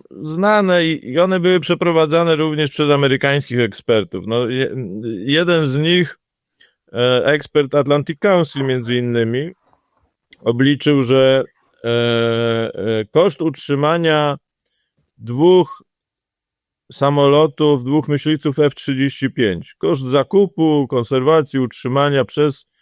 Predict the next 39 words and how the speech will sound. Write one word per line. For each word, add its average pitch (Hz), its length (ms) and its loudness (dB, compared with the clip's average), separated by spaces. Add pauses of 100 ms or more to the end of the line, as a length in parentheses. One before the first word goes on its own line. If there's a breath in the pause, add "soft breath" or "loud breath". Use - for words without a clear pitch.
(200)
lata, 143 380 2
które 131 380 0
one 139 240 2
będą 131 560 0 (560)
em, 117 440 0 (160)
te 131 100 2
myśliwce 131 560 -2
funkcjonowały. 127 800 0
Dlatego 185 400 0
dwóch, 180 340 2
że 175 280 2 (360)
wskaźnik, 160 640 0
że 131 180 -4
tak 143 120 -2
powiem, 151 420 0 (240)
u-, 147 120 -4 (140)
ich 151 220 -2
użytkowo-, 143 720 0
użytkowności 143 1120 -2
wynosi 139 420 -4
pięćdziesiąt 139 540 -2
procent, 135 480 -2
czyli 113 220 -6
jeden 127 300 2
lata, 135 400 2
jeden 127 360 0 (400)
podlega 127 320 2
jakimś 123 340 0
tam 120 160 0
remontom, 123 540 0
naprawom, 123 580 0
no 120 100 0
w - 20 -10
związku 123 280 -6
z - 40 -14
tym 139 120 -6
trzeba 143 220 0
mieć 127 240 -2
dwa, 143 320 0